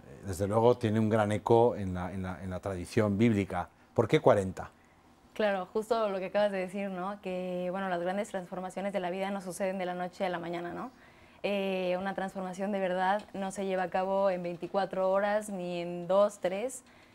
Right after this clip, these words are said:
Speaker 2: sino que justo en la tradición bíblica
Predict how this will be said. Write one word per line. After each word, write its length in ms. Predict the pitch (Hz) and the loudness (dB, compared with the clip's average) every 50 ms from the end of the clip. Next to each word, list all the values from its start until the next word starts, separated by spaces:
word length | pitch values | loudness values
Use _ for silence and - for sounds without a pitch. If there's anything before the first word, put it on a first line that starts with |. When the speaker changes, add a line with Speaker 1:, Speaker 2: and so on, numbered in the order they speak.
| - _ - | -20 _ -12
Speaker 2:
sino 640 | - 208 185 190 190 190 190 185 185 180 175 - - _ _ _ _ - _ _ - - | -10 -8 -6 -4 -4 -2 -2 -2 -4 -4 -6 -8 -12 _ _ _ _ -20 _ _ -20 -8
que 240 | - 208 185 185 185 | -4 -2 -2 -2 -2
justo 440 | 185 - 226 233 233 - 226 233 254 - | -2 -4 -4 -4 -2 -2 -2 -2 -2 -4
en 80 | - 190 | -4 -6
la 80 | 185 | -8
tradición 320 | 175 185 190 190 185 202 214 | -4 -4 -4 -4 -2 -4 -4
bíblica 480 | 220 208 202 208 202 - 190 202 262 | -4 -4 -6 -8 -6 -6 -6 -6 -6